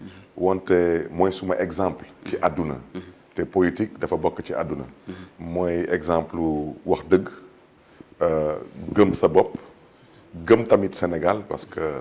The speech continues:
Speaker 2: Sénégal la ñu ñor. Man États-Unis ñoruma, France ñoruma, man Sénégal la ma ñor, fi laa, fi laa dëkk, fi laa juddoo, fi laa, fi laa yeewoo. Donc, euh,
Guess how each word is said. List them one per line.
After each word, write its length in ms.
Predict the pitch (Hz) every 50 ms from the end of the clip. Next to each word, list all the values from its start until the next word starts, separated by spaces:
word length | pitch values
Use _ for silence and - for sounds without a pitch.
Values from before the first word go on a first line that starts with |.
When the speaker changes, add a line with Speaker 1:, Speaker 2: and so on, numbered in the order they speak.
| - -
Speaker 2:
Sénégal 420 | - - 90 87 92 95 104 98 98
la 40 | 95
ñu 120 | 95 92
ñor. 180 | 92 92 82 - - - - - - - -
Man 120 | - 78 -
États-Unis 400 | - - - 82 73 76 78 78 76
ñoruma, 460 | 78 80 78 76 73 80 92 98 95
France 340 | - - 82 78 78 78 -
ñoruma, 380 | 85 82 - 80 78 85 87 90 87
man 120 | 82 76
Sénégal 320 | - 87 90 92 90 87 85
la 80 | 85
ma 80 | 85 85
ñor, 120 | 92 107 -
fi 140 | - -
laa, 280 | 90 85 80 80 78 - - - -
fi 60 | -
laa 180 | 87 87 87 82 - - - - -
dëkk, 280 | 87 127 127 - - -
fi 120 | - 95
laa 180 | 92 92 87 85 80
juddoo, 300 | - 104 95 120 131 131
fi 160 | - - - -
laa, 200 | 85 87 85 82 - - - - - - - - - - - -
fi 80 | - 107
laa 140 | 107 101
yeewoo. 360 | 98 101 98 95 87 80 71 - - - - - - - - - - - - -
Donc, 280 | 87 82 80 - -
euh, 400 | 85 80 80 78 76 73 71 69